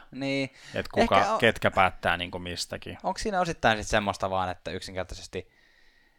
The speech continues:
Speaker 1: ei haluta antaa niinku kaikkia äänestyksiä samalle porukalle, vaan silleen, niinku, että annetaan vähän, niinku, jaetaan vastuuta silleen, että
Speaker 2: Sitähän se varmaan on vähän tämmösiä rajaneuvotteluita, että
Speaker 1: Niin.
Speaker 2: jos noi saa, niin meidänkin pitää, ja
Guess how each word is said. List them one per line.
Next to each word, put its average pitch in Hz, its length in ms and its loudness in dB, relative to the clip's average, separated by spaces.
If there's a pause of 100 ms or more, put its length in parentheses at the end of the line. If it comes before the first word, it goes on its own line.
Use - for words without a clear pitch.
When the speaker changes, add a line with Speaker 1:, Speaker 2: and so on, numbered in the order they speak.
(360)
Speaker 1:
ei 107 100 -2
haluta 107 360 2
antaa 95 220 0
niinku 92 260 -10
kaikkia 98 560 0
äänestyksiä 90 580 -4
samalle 95 500 0
porukalle, 85 640 -6 (120)
vaan 95 200 -4
silleen, 98 280 -2
niinku, 98 180 -6
että - 180 -10 (140)
annetaan 135 440 0
vähän, 151 140 2
niinku, 143 180 -6
jaetaan 123 440 8
vastuuta 95 500 0
silleen, 85 360 -8
että - 280 -4 (1000)
Speaker 2:
Sitähän 104 460 2
se 131 100 4
varmaan 113 420 8
on 101 120 6
vähän 101 160 0
tämmösiä 104 300 0
rajaneuvotteluita, 90 1040 4
että 87 100 0
Speaker 1:
Niin. 101 80 0
Speaker 2:
jos 98 120 -4
noi 107 220 4
saa, 95 220 2
niin 95 100 -2
meidänkin 90 340 0
pitää, 87 320 -2
ja 90 160 0